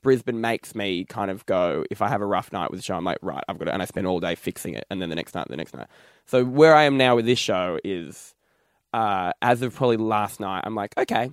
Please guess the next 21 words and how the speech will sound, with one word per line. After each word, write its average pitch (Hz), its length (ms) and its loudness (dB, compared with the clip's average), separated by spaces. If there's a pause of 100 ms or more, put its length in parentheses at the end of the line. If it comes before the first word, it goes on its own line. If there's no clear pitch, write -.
(140)
that's, - 480 -2
that's 147 220 0
a 135 40 -2
show." 92 200 -2 (140)
And 120 80 -4
I'm 120 80 -2
doing 151 140 6
Adelaide 131 280 2
next - 180 -8
week, 113 220 -2
and 98 80 -6
I'm 98 60 -6
gonna 92 140 -6
gag 110 280 -4
it 104 60 -4
up 101 120 -4
a 98 60 -10
bit - 120 -8
more, 101 160 -4
but 101 120 -6
it - 60 -2